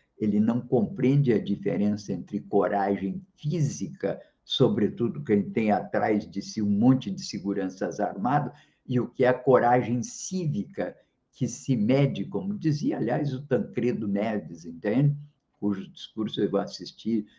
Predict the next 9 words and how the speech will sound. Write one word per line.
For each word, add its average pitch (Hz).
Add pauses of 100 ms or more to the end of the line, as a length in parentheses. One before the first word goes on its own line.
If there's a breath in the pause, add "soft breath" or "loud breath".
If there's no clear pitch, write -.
(140)
durante 104
muitos 123
anos 107
no 92
Senado, 92 (320 loud breath)
que 127
se 113
mede 120 (540 loud breath)
pela 110